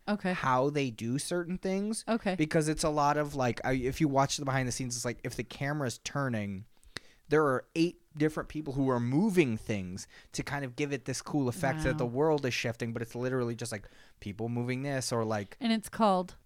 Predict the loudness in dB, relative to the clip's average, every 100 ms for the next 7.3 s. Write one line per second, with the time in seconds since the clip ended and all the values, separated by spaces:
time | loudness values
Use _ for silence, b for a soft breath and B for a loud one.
0 | _ -10 -2 0 4 6 6 4 2 2
1 | 2 0 -2 -2 -4 -2 -4 -4 -10 -10
2 | -12 -16 -20 -20 -20 -20 -20 -12 -10 -8
3 | -10 -14 -14 -16 -12 -8 -4 -2 -4 -4
4 | -4 -4 -8 -6 -4 -4 -4 -6 -6 -6
5 | -6 -8 -8 -8 -8 -8 -8 -8 -2 -2
6 | 0 -2 0 4 4 2 0 -6 -8 -10
7 | -10 -6